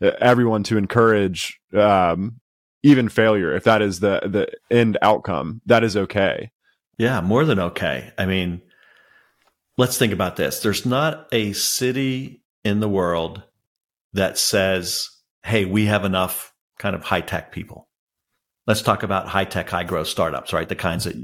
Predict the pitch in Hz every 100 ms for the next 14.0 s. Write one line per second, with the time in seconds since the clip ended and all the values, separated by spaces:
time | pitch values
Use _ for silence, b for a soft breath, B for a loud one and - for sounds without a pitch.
0 | - - 95 - 90 87 78 92 87 -
1 | 90 82 80 73 - _ B B B B
2 | - 117 143 147 123 - 143 147 143 131
3 | 107 95 95 92 98 95 98 90 90 87
4 | 95 - 92 - - 139 143 131 127 -
5 | _ _ 117 110 107 101 95 95 90 95
6 | - - _ 107 120 - _ B B B
7 | _ - 139 160 120 120 104 95 107 104
8 | 113 101 98 107 98 98 92 82 - 95
9 | 110 110 104 104 98 - 90 - 90 -
10 | 95 - 87 78 73 _ _ _ _ b
11 | b - 117 101 98 - - 123 113 185
12 | 196 220 160 123 123 117 101 92 98 107
13 | 101 98 90 90 87 82 87 85 -